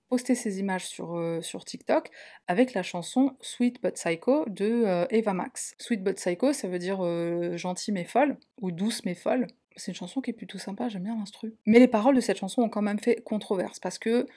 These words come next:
il y a certaines personnes qui disaient que, euh, elle donne un côté romantique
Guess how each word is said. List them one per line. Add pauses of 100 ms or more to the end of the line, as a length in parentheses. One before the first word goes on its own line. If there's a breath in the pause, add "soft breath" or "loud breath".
(400 loud breath)
il
y
a
certaines
personnes
qui
disaient
que,
euh, (100)
elle
donne
un
côté
romantique